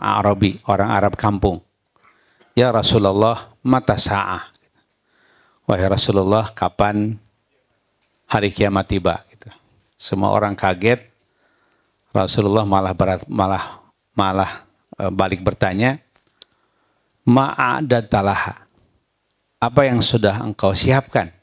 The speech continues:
Dia menjawab langsung, kata dia, "Ma'adatulaha kathiran minas salati wa siyami wa sadaqah." Aku tidak banyak persiapan. Persiapan sholat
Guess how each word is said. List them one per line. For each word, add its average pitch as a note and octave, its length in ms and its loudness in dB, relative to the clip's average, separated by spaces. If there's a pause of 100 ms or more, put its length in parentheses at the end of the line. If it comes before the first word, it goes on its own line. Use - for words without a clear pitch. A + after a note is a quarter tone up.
(1400)
Dia G#2 160 2
menjawab G2+ 400 2
langsung, C3 640 2
kata G#2+ 320 -4
dia, A2 400 2 (720)
"Ma'adatulaha C3 2250 0 (480)
kathiran C3+ 640 2
minas A2+ 320 2
salati A2+ 480 0
wa G2+ 160 6
siyami A2 560 2
wa G2+ 80 4
sadaqah." G#2 640 0 (1300)
Aku A2+ 320 0
tidak G#2+ 320 0
banyak G2 240 0
persiapan. G#2 720 0 (1300)
Persiapan G2+ 800 0
sholat G2+ 640 0